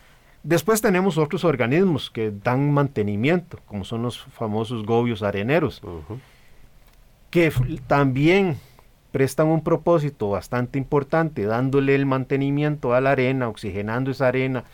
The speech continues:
Speaker 1: eliminando todos los detritos que se están acumulando, pero que también aportan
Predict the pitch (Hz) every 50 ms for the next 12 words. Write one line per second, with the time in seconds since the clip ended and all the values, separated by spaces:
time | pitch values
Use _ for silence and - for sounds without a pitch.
0 | - - - - - - 123 117 117 117 113 113 117 123 135 143 135 143 - -
1 | 127 127 131 131 131 117 120 131 127 - - 156 165 160 - 113 - - 104 -
2 | 98 - - - 120 120 127 127 123 147 139 135 143 135 131 123 117 117 123 -
3 | - - - - - - - _ _ - - - _ - 185 180 180 156 165 160
4 | 151 135 131 123 131 143 151 165 170 175 151 - - 151 151 143 - - - 160
5 | 160 147 143